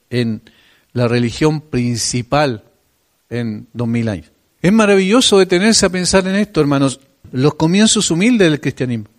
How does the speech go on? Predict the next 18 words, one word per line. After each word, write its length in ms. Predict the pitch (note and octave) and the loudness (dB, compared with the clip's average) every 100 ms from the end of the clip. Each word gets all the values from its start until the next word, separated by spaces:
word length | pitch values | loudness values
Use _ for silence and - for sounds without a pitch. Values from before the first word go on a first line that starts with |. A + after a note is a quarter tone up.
| _ _ _ _ - - | _ _ _ _ -20 -8
La 100 | - | -2
analogía 480 | F3+ G3 F#3 - A#3+ | 2 4 2 2 2
es 60 | G#3+ | 2
muy 200 | G#3+ B3 | 2 2
apropiada 540 | A3+ A3+ A3+ A3 F#3+ | 2 2 4 2 2
porque 280 | F3+ F3 - | 2 -2 2
describe 380 | E3 D#3+ F#3 G3 | 0 2 2 4
una 140 | F#3+ | 4
semilla 460 | F#3+ G#3 G#3+ A3 G#3 | 2 2 2 2 2
donde 260 | E3+ D#3+ D3 | 0 -4 -4
está 340 | - G#3 G3+ | 0 0 0
contenida 800 | G#3 G3+ F3 - F3 A3+ C#4 F3+ | 0 0 0 0 2 2 2 2
en 120 | E3 | 0
germen, 540 | - C4+ F#3+ C#3 C#3 | 2 2 2 0 -2
y 80 | D3 | 0
este 240 | C#4+ - C#4+ | -2 0 0
es 60 | |
el, 180 | B3 G3+ | 0 -2